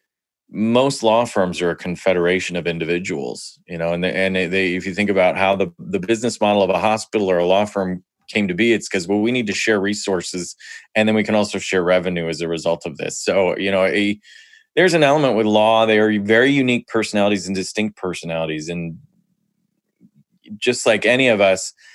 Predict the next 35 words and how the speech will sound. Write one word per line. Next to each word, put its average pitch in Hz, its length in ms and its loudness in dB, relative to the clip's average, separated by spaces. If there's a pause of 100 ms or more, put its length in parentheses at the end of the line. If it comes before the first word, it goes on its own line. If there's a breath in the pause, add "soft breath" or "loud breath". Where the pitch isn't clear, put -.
(280 soft breath)
we 120 120 2
don't 147 160 4
wanna 117 200 2
kill 135 640 2
the 135 180 -4
thing 120 240 0
that 110 100 -2
makes 110 240 -2
somebody 104 320 0
truly 120 400 -2
successful. 104 760 -2
And 98 180 -2
that 104 140 2
might 110 320 -2
be 131 380 0 (260 soft breath)
that 113 220 2
thing 113 200 0
that 104 120 -2
sets - 280 -2
them 95 100 -4
apart 92 340 0
and 87 100 -4
makes 82 240 -6
them 85 160 -10
unique. 85 380 -6 (420 soft breath)
But 127 200 0
by 127 120 6
the 127 120 0
same 160 300 0
token, 120 360 0
I 104 120 2
think 107 280 -4
when 104 680 -2
you 117 120 0
can 98 580 -4